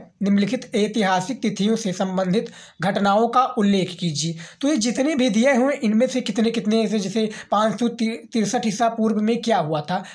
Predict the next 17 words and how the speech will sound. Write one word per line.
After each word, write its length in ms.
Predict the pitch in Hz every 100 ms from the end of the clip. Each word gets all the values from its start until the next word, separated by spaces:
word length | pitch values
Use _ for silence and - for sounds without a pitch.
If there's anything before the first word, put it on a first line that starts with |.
| -
कौन 240 | 240 269
सी 140 | 269 254
घटना 320 | 233 233 240
घटी 260 | 214 208 240
थी 180 | 247 247
या 100 | 247
इस 160 | 247 202
दिन 200 | 220 226
क्या 200 | 220 214
हुआ 220 | 185 170
था, 220 | 170 196 - - 254
इसके 300 | 214 - 269
बारे 260 | 220 208
में 120 | 220
बताना 360 | 190 180 139 143
है। 140 | 156 185 -
तो 100 | -